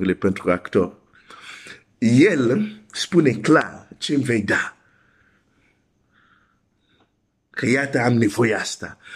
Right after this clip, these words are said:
a vache te pte. Deci pentru mine,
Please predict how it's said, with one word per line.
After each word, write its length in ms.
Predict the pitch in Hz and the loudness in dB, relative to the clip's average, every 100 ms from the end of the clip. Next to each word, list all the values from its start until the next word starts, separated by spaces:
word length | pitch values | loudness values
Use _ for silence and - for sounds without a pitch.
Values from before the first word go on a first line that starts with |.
| - | -12
a 140 | - 110 | -4 -2
vache 320 | 135 131 - | -2 -4 -6
te 100 | 104 | -6
pte. 260 | 104 - 95 - _ _ _ _ _ - - _ 110 | -4 -4 -4 -6 _ _ _ _ _ -20 -20 _ 0
Deci 160 | 117 | 0
pentru 300 | - 123 123 | 0 0 0
mine, 580 | 127 151 139 113 120 - | 6 6 6 0 -4 -12